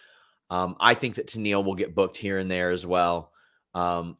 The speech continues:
I don't think we'll see Quincy Elliott much of anywhere. I don't think we'll see Shanky much of anywhere. Um, Ike Manjiro will probably get some bookings here and there. Matt Riddle will get indie bookings, and he's working M L W.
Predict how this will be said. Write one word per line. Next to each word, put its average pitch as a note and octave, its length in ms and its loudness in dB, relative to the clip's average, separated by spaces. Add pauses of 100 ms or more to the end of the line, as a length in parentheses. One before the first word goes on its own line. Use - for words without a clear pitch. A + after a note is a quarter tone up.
I F#2+ 100 0
don't A2 180 0
think G#2+ 180 -4
we'll G#2 80 -4
see G#2+ 160 -10
Quincy G2+ 400 -4
Elliott G2 320 4
much F#2+ 200 -4
of F2+ 80 -8
anywhere. G2 460 2
I F2 40 4
don't F2+ 160 -2
think G2 140 -6
we'll G2 100 -8
see F#2+ 180 -6
Shanky F#2+ 420 -4
much F#2 220 -4
of F#2 100 -4
anywhere. F#2 680 2 (460)
Um, D#2+ 460 -4 (800)
Ike B2 180 6
Manjiro G#2 640 4
will F#2+ 100 2
probably F#2 520 0
get E2+ 180 -6
some F#2 160 -8
bookings F2 400 -6
here F2+ 160 -4
and F2 100 -6
there. E2+ 140 -2
Matt G#2+ 220 4
Riddle G#2 200 2
will G2+ 120 2
get G2 160 2
indie G#2 280 0
bookings, F#2+ 520 0
and F2+ 120 -4
he's F2 180 -6
working G2+ 300 -4
M G2 140 -2
L F#2+ 100 2
W. F2+ 440 -2